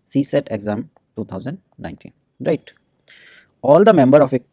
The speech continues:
club went to Mumbai and stayed in a hotel. On the first day, eighty percent went for shopping, fifty percent went for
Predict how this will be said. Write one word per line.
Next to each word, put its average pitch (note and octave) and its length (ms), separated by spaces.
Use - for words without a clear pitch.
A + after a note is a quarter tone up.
club C3 340
went B2+ 260
to F3+ 40
Mumbai A#2 420
and A#2+ 200
stayed A#2+ 220
in A#2 100
a F3+ 60
hotel. F#2+ 360
On B2 80
the C#3+ 80
first D3 300
day, D#3 240
eighty F3 220
percent B2 460
went A#2 300
for - 260
shopping, - 440
fifty D#3 300
percent D#3+ 340
went C3 240
for - 160